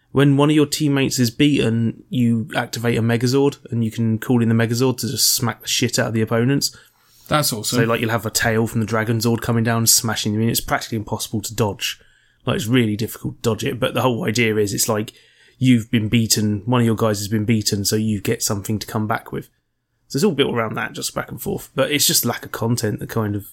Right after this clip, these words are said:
Speaker 1: messes it up. They ha-, they, 'cause when they first showed it, they said there was gonna be a story mode. And there's been, like, no mention, there's no story mode in the game. And if they meant the arcade mode, the story mode results in about five lines of dialogue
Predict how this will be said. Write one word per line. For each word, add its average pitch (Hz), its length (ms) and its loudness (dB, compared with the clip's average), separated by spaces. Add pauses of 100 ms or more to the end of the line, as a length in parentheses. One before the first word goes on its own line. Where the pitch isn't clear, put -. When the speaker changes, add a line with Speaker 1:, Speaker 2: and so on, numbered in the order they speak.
(640)
Speaker 1:
messes 110 320 0
it 113 80 0
up. - 240 -2
They 123 140 2
ha-, 156 280 2
they, 147 180 2
'cause - 360 -2
when 175 140 2
they 196 60 4
first 165 280 2
showed 151 240 2
it, 127 260 -4 (440)
they 127 100 4
said 143 140 2
there 139 80 6
was 120 80 -2
gonna 123 160 0
be 120 80 2
a 113 40 0
story 135 380 2
mode. 120 260 -4 (580)
And 123 100 2
there's 127 140 4
been, 127 180 2
like, 123 160 2
no 131 180 2
mention, 113 640 2
there's 123 140 2
no 135 80 4
story 123 260 4
mode 110 180 2
in 113 60 0
the 110 60 2
game. 104 360 0
And 117 80 2
if 117 80 0
they 123 120 2
meant 139 200 2
the 127 100 4
arcade 117 380 2
mode, 143 380 2
the 113 140 0
story 120 300 2
mode 117 220 2
results 113 360 0
in 113 100 -2
about 113 340 -2
five 113 460 -2
lines 117 300 2
of 104 120 -6
dialogue 117 500 0